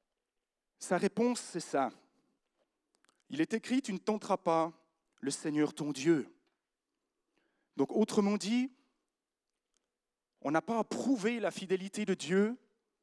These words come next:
mais plutôt à lui démontrer la nôtre en lui faisant confiance pour nos besoins.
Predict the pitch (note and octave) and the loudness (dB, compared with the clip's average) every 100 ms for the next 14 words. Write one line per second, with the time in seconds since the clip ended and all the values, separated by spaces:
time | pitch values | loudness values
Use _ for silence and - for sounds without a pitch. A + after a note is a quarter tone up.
0 | _ _ _ _ _ _ _ _ D#3 D#3 | _ _ _ _ _ _ _ _ -2 -2
1 | G3+ G#3+ G#3+ F#3 - A3 G#3+ G#3 G#3+ F3+ | -2 2 2 0 0 2 2 0 0 2
2 | F3+ F#3 G3 - D#3+ E3+ E3 F#3+ D#3 E3+ | 2 0 -2 -4 -4 -2 -2 -2 -2 -4
3 | F3 E3 - E3+ - D#3+ D3 D3+ D3 C3+ | -4 -6 -4 -6 -4 0 0 0 0 -2
4 | C#3 G2 | -4 -6